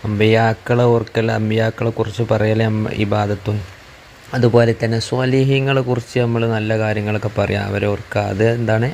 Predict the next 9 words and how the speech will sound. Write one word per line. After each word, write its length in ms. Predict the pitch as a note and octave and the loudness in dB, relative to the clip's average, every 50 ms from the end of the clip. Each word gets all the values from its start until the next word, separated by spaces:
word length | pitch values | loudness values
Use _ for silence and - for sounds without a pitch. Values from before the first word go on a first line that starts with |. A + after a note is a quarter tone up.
| - - - | -6 -4 -4
ഇബാദത്തുമാണ്. 680 | C#3 B2+ B2 A#2+ A2+ G#2+ G#2 - - G2+ G2+ G2 G2 F#2 F#2+ - - - - - - - - | -2 0 2 2 2 0 -2 -4 -4 -6 -4 -4 -6 -8 -10 -12 -16 -18 -18 -18 -18 -20 -18
ഇപ്പോൾ 200 | - - - G#2+ | -10 -6 -2 -2
റസൂലുള്ളാഹിൻ്റെ 840 | G#2+ G#2 G2+ - A2 G#2+ G#2 A2+ A2 A2+ A2+ A2+ A2+ A2+ A2+ A#2 A#2+ | 0 -2 -2 -4 -4 -2 -2 0 0 0 0 2 2 2 2 2 2
ജന്മദിനമായതുകൊണ്ട് 1300 | A2+ G#2+ A2 A2 A2 A2 A2 A2 G#2+ A2 A2 A2+ A2 A2 A2 G#2+ A2 G#2+ G#2 G#2+ - A2 G#2+ G#2 G#2 G#2 | 2 0 0 0 0 0 0 0 0 0 0 0 0 0 0 0 0 0 -2 -2 -2 -2 -4 -2 -2 -2
അടിസ്ഥാനത്തിൽ 760 | G#2+ G#2 G2 F#2+ - - - A2 G#2 G#2 G#2 G2 - - G#2 G#2+ G#2+ | -4 -4 -4 -6 -8 -6 -6 -4 -2 -2 -4 -4 -4 -4 -2 0 0
നമ്മൾ 260 | G#2+ G#2 G#2 G#2 G#2 G#2+ G#2+ G2+ - - - - | 0 0 0 0 0 0 0 -2 -4 -8 -12 -8
മദ്രസയിലെ 580 | G2+ G#2+ G#2 G2+ G2+ G2+ - - - A2 A2 A#2 | -6 -4 -2 -2 -2 -4 -4 -4 -2 0 0 0
സ്കൗട്ടിൻ്റെ 760 | A2+ - - - G#2+ G#2 G2+ G2 - - A#2 A2 A2 A2 A#2 A#2+ A#2+ - - - - - | 0 -2 -2 0 0 0 0 -2 -4 -2 -2 0 2 2 2 2 0 -4 -10 -20 -18 -8
ഷോ 180 | - - G#2 | -2 0 2